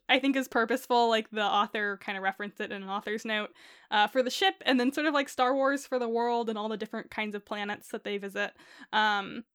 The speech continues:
but it just felt really grounded and complete.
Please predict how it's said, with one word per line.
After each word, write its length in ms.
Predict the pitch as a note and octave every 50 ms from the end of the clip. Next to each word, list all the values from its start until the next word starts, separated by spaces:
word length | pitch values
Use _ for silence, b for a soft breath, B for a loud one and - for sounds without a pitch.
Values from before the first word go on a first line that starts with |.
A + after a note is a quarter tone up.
| _ _ _ _ _ _ _ _ _ _ _ _ _ _ - -
but 100 | C4+ -
it 100 | C4 C4
just 160 | C#4+ C#4+ -
felt 240 | - D4 C4+ F#3 A#3
really 540 | G#3 A#3+ B3+ C4 C4 C4 A#3+ A#3+ A#3+ A3+ b b b b b b b - - A3
grounded 680 | - B3+ A#3+ A3+ A#3 A#3+ B3 A3+ A#3 A3 A3 G#3+ G3+
and 560 | - - - A3 G#3+ G#3 G#3 G3+ G3+ G3+ G3+ -
complete. 680 | - A#3+ A3+ A3 - - B3+ A#3 A3+ G#3+ - - -